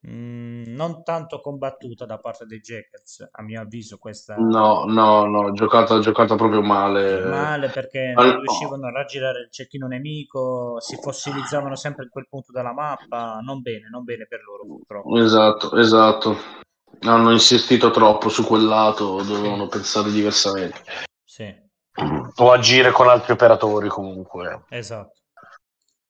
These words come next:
Speaker 2: Magari do-, dal momento che noti che ci sono quattro o cinque torrette in quel punto, evitare Diana, per esempio, sarebbe stata una mossa.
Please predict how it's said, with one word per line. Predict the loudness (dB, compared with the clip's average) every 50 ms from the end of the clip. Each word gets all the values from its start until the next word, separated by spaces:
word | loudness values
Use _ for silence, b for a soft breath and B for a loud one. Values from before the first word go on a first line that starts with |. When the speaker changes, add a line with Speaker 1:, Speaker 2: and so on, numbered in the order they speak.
| _ _ _ _ _ _ B B B B B B B -8 0
Speaker 2:
Magari | 4 6 6 8 8 8 8 6
do-, | 8 8 8 8
dal | 8 8 6
momento | 6 6 6 6 6 6 4
che | 6 6 6
noti | 6 8 8 6 6 6 4
che | 2 2 2
ci | 0 -2
sono | -2 0 0 2 2 4 4 4 2 2 0
quattro | 0 4 4 4 4 4 0
o | -2
cinque | 0 -2 2 2 2
torrette | 2 2 -2 0 2 4 4 4 2 0 -4 -2 -2 -2 -2 -2 -4 -4 -6
in | -8 -8
quel | -4 -4 -6 -4
punto, | -4 0 2 2 2 2 2 0 0 0 2 0
evitare | 0 0 0 0 0 0 0 0 0
Diana, | -2 -2 0 2 4 6 6 6 6 4 2
per | 0 0 -4
esempio, | -4 -2 -4 -4 -6 -6 -6 -8 -6
sarebbe | -4 -4 -4 -6 -6 -8
stata | -10 -8 -6 -6 -4 -2
una | -2 -2
mossa. | 0 2 0 0 0 -2 -6 -8